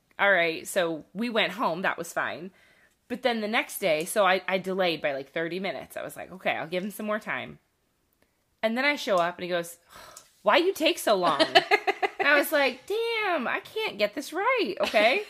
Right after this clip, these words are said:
Speaker 1: So the next day, I tried to come in between and I did. I got it right. But he was still outside at that point in time.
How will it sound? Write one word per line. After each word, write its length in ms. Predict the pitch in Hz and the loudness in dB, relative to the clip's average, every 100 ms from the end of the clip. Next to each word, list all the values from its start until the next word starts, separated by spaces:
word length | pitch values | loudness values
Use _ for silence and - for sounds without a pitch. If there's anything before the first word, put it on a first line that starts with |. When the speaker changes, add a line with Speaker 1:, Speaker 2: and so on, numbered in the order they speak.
| - - - | -14 -20 -14
Speaker 1:
So 160 | - 262 | -4 -2
the 80 | 254 | 0
next 260 | 254 285 | -2 -4
day, 300 | - 196 175 - | 0 2 2 0
I 60 | |
tried 360 | - 226 233 214 | -2 0 0 0
to 60 | 220 | -8
come 440 | 233 175 165 170 | -6 -4 -4 -6
in 200 | 185 196 | -6 -6
between 720 | 180 - 185 160 120 110 160 _ _ _ _ - | -8 -8 -8 -8 -10 -12 -16 _ _ _ _ -2
and 140 | 175 | 2
I 80 | 190 | 2
did. 360 | 202 202 160 | 2 4 4
I 60 | 160 | 4
got 200 | 160 165 | 4 4
it 100 | 175 | 4
right. 320 | 202 196 165 - | 4 2 2 -8
But 100 | 165 | -8
he 120 | 220 | -6
was 100 | 208 | -6
still 600 | - - 208 254 233 170 - | -6 0 4 4 4 0 -2
outside 720 | 147 - - 82 62 64 - - | -4 -4 -6 -6 -6 -8 -12 -14
at 140 | - | -12
that 160 | - - | -10 -10
point 220 | 160 - | -12 -12
in 60 | 143 | -14
time. 440 | - - - | -14 -14 -18